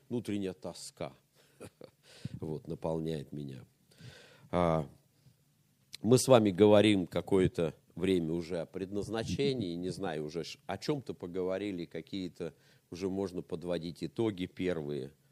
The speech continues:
кого что коснулось, а, на кого что произвело впечатление. Я вижу, как и братья стараются тоже в этой теме держать. Ну, мы молодцы, мы все держим тему, аллилуйя.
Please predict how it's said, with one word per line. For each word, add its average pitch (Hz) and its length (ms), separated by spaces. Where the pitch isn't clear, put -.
кого 98 280
что 85 380
коснулось, 85 800
а, 69 280
на 85 140
кого 95 480
что - 240
произвело 87 580
впечатление. 82 800
Я 78 160
вижу, 87 280
как 85 220
и 95 40
братья 107 380
стараются 101 600
тоже 87 300
в 87 60
этой 85 240
теме 85 340
держать. 80 460
Ну, 98 140
мы 90 220
молодцы, 98 580
мы 73 140
все 120 260
держим 87 380
тему, 58 420
аллилуйя. 78 520